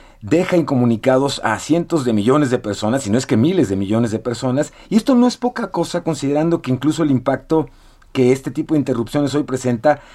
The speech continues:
ya pega o llega incluso a lo laboral y a lo económico. Un estudio de la organización NetBlocks estima que la caída simultánea de Facebook, WhatsApp e Instagram en todo el mundo durante solo una hora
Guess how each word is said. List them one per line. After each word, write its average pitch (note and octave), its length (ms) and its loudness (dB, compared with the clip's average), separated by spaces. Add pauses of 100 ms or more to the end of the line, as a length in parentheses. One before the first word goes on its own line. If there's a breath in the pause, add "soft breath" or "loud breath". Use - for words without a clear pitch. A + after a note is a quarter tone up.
(140)
ya B2+ 300 0
pega F#3 320 4
o D#3+ 60 4
llega D#3 260 0
incluso D3 360 0
a D3+ 40 4
lo C#3 140 2
laboral A2+ 520 0
y A2+ 120 -4
a G2+ 80 2
lo F#2+ 100 -4
económico. B2 600 0 (480 loud breath)
Un D#3 120 2
estudio F#3 320 4
de E3 60 2
la C#3+ 80 4
organización B2 540 0
NetBlocks D3+ 420 0
estima G3 340 -2
que D#3 80 -6
la C3 120 -4
caída D3 280 2
simultánea C#3 580 0
de A2+ 100 0
Facebook, A2 540 -4
WhatsApp A#2+ 560 -2
e F2+ 100 -8
Instagram G#2+ 460 -2
en F2 80 -6
todo E3 220 0
el C3+ 60 2
mundo B2 400 0 (200 loud breath)
durante A#2+ 400 0
solo - 420 2
una G3+ 360 6
hora C#3+ 360 0